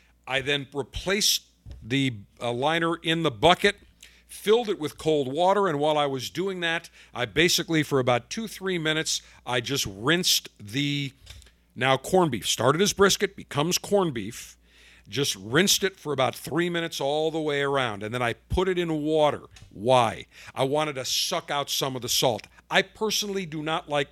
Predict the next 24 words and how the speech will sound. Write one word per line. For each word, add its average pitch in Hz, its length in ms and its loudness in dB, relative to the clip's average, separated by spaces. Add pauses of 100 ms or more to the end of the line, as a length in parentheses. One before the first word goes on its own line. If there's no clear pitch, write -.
eating 143 280 -6
corned 147 320 -2
beef 147 240 -6 (280)
or 117 100 -6
pastrami 127 720 -4 (220)
where 139 180 0
the 123 100 -4
second 180 440 2
you're 151 160 2
done, 156 420 4 (180)
you're, 135 280 -2 (240)
you're 127 160 -4
bloated 143 460 4
with 127 120 0
about 127 240 0
five 147 400 -2
gallons 135 380 2
of 117 80 -2
water 139 340 6
weight 120 240 2
because 120 300 -6
of 104 40 -14
the 107 60 -10
salt, 180 460 0